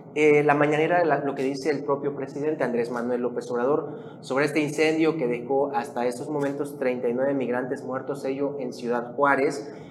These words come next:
y que fue provocado justamente por una protesta de ellos. ¿Qué pasó? Eh, justamente, pues ya ves que les ponen colchonetas para su descanso y, y que estén durante un tiempo ahí, eh, pues mientras están en resguardo,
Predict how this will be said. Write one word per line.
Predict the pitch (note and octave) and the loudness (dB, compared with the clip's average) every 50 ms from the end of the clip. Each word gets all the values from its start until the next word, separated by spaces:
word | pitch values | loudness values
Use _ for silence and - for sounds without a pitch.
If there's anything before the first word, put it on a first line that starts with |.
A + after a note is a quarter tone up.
| - - | -6 -4
y | E3+ F3 | 2 2
que | G#3 F#3 | 4 4
fue | - F3+ F3+ - | 4 4 4 6
provocado | F3+ D#3+ C#3+ B2+ C#3 C#3+ D3 | 6 6 6 6 4 2 2
justamente | D3 D3+ D#3 - D3 D3 D3 D3 | 0 -2 -6 -6 -6 -4 -4 -6
por | - - B2+ B2+ | -6 -6 -6 -4
una | C3+ C3 C3 | -4 -4 -4
protesta | C3 A#2+ A#2+ B2 B2 B2 A#2+ - - B2+ B2 B2 B2+ | -4 -4 -2 -2 -2 -2 -2 -2 0 2 2 2 0
de | B2+ C3+ C#3 D3 | 0 2 4 4
ellos. | D#3+ - D#3 C#3+ - - - | 4 4 2 0 0 0 0
¿Qué | - A3 | 0 0
pasó? | - - - - G3 F3+ G3+ G#3+ G#3+ - - - - - - - | 0 -2 -2 0 0 2 2 0 0 -4 -8 -10 -12 -14 -8 0
Eh, | C#3 C#3 C#3 C#3+ C#3+ C#3 C#3 C#3 | 2 6 8 8 8 8 6 4
justamente, | C#3+ C#3+ C#3+ G3+ F3+ F3 F3 E3+ E3+ - F3+ F3 F3 E3 D3+ C#3 C3 C#3+ C#3+ | 0 0 0 2 2 2 0 0 -2 -2 0 2 4 6 6 6 4 2 0
pues | D3 C#3+ | 0 2
ya | C#3 D3 | 4 4
ves | D#3+ D3+ | 4 4
que | - D#3+ | 4 2
les | C#3+ C3+ | 0 0
ponen | - D#3 C#3+ D#3 D3+ | 0 -2 -2 -2 -2
colchonetas | - - C#3 C3+ - C#3+ C3 C3+ C#3 C#3 D3+ D3 - | 0 0 0 0 0 -2 -2 -2 -2 -2 -4 -4 -4
para | - C3 B2 | -2 -2 -2
su | C3 - B2 | -2 -4 -4
descanso | A2+ A#2+ A#2 A#2+ - D3 C3+ C3+ C#3 C#3+ C#3+ - - C#3+ C3 C3 | -4 -4 -4 -2 0 0 2 2 2 0 0 -2 0 2 2 2
y, | C3 B2+ B2 B2 B2 A#2+ A#2 A#2+ - - - - - - | 2 2 0 0 0 -2 -2 -4 -6 -10 -12 -14 -10 -10
y | C3 B2 | -8 -6
que | - C3+ | -6 -6
estén | A#2+ - C3+ C#3 C#3+ | -4 -2 -2 -2 0
durante | C#3 C3+ B2+ B2+ - - | 0 0 -2 -2 -4 -4
un | C#3 C#3+ C#3+ | -6 -4 -2
tiempo | C#3 C3+ C3+ B2+ C3 | -2 -4 -2 0 0
ahí, | B2 B2 B2 C3 B2+ | 0 0 -2 -4 -4
eh, | C3 B2 A#2 A2+ G#2+ | -4 -2 -2 -2 -4
pues | A#2+ B2 A2+ | -4 -6 -4
mientras | A#2 A#2+ A#2 A#2+ A#2 A#2+ | -4 -4 -4 -6 -6 -8
están | A#2+ A2+ - C3 B2 C3+ | -8 -6 -4 -4 -2 -2
en | C3 B2+ | 0 0
resguardo, | C#3 C#3+ C#3+ D3+ E3+ D#3+ D3 C#3 C3+ D3 D#3 - | 0 -2 0 4 6 6 8 6 4 2 0 -2